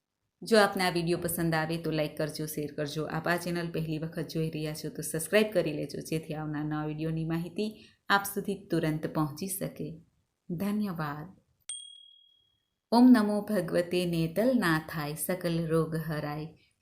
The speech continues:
સર્વ સંપત્તિ કરાય, મમ મનાભિલાષિતમ દેહી દેહી કાર્યમ સાધય,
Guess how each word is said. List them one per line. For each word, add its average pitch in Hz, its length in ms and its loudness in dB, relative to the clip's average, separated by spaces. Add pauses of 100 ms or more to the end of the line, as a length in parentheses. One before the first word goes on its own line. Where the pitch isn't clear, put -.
(140)
સર્વ 214 280 4
સંપત્તિ 165 640 -2
કરાય, 156 560 -6 (440)
મમ 214 320 2
મનાભિલાષિતમ 165 1400 -2
દેહી 151 520 -6
દેહી 151 500 -6
કાર્યમ 147 420 -4
સાધય, 170 680 -6